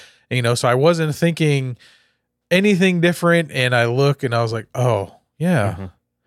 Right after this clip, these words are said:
Speaker 1: And I was just like, "Wow, my brain is trying to,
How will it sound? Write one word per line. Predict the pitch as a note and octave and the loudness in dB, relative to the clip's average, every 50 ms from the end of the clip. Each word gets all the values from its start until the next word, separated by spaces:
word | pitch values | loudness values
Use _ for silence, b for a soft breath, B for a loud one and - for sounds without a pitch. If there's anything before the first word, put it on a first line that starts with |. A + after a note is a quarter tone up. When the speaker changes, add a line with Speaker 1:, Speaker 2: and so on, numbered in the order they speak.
| _ _ _ _ _ _ _ _ | _ _ _ _ _ _ _ _
Speaker 1:
And | - C3+ C3+ | -4 -2 0
I | C3+ C3+ | 2 2
was | C#3+ C3 | 0 0
just | C3+ C3 - | -2 -2 -2
like, | C3 A2 G2 | -2 0 0
"Wow, | B2 D3 D3+ C3 | 2 2 2 2
my | B2 A#2+ | 0 -2
brain | A#2 A#2 B2 B2 C3 C3 | -2 0 0 0 0 0
is | B2+ A#2+ A#2 G#2+ - | 0 0 -2 -2 -4
trying | - - - C3+ B2+ B2+ B2 B2 A#2 | -6 -4 -2 -2 -2 -2 -4 -6 -8
to, | - B2+ A#2 A2+ A2+ A2 G#2+ G#2 G2 G2 | -6 -6 -4 -4 -4 -4 -6 -6 -8 -10